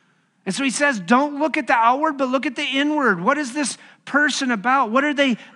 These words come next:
building up?" Your wives, wives, you should be people of inner beauty. Let the Lord build you and encourage you and develop you. The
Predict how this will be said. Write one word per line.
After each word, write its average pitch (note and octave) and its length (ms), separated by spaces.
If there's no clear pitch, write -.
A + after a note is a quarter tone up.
building C4 440
up?" C4 280
Your A#3+ 100
wives, B3 580
wives, A#3 460
you C4+ 80
should B3+ 240
be B3+ 140
people C4 340
of B3 140
inner C#4 280
beauty. A3+ 520
Let B3 180
the D#4 80
Lord B3 420
build C#4 360
you B3+ 120
and G#3 80
encourage B3 560
you G#3+ 140
and F#3 100
develop G#3+ 540
you. G3 160
The A3 200